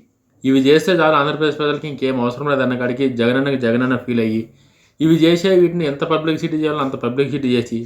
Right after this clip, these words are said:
సోషల్ మీడియాలో కావచ్చు, మీడియా ఛానల్లో కావచ్చు, ఏడ చూసినా సరే కూడా జగనన్న చేసింది ఏం లేదు. just ఆ బటన్ నొక్కడం అనేది ఒక్క పనినే. జగనన్న మొత్తం ఎవరు చేయని పని నేను చేస్తున్నా అనే కాడికి జగనన్న ఫీల్ అయ్యి ఎన్ని చేయాలనో అన్ని చేసిండు.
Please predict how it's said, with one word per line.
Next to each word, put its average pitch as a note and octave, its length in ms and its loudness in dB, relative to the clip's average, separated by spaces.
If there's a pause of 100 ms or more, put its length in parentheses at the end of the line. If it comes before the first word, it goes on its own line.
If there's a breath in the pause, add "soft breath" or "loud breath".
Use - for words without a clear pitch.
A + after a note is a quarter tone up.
సోషల్ B2+ 280 -2
మీడియాలో C3+ 260 2
కావచ్చు, C3+ 460 0 (540 soft breath)
మీడియా F3 220 6
ఛానల్లో D3 440 2
కావచ్చు, C3+ 680 0 (320 soft breath)
ఏడ G3+ 300 6
చూసినా G3+ 180 0
సరే G3 200 0
కూడా G#3 160 4
జగనన్న F#3 420 2
చేసింది G3 340 2
ఏం F3+ 120 0
లేదు. D3+ 200 0
just D3+ 160 -4
ఆ - 20 0
బటన్ C3+ 340 -2
నొక్కడం E3 280 0
అనేది D#3+ 240 2
ఒక్క C#3 180 -2
పనినే. D#3 560 -2 (800)
జగనన్న D3+ 400 2
మొత్తం E3+ 380 -2
ఎవరు D3+ 340 4
చేయని D#3+ 320 2
పని D#3 180 -2
నేను D#3+ 180 -2
చేస్తున్నా C#3 360 0
అనే C3+ 140 -2
కాడికి C3 300 -4
జగనన్న C#3+ 420 0
ఫీల్ C3+ 240 0
అయ్యి D3+ 360 0 (360 loud breath)
ఎన్ని F#3 300 2
చేయాలనో F3+ 580 2
అన్ని C#3 220 -2
చేసిండు. A#2+ 580 -4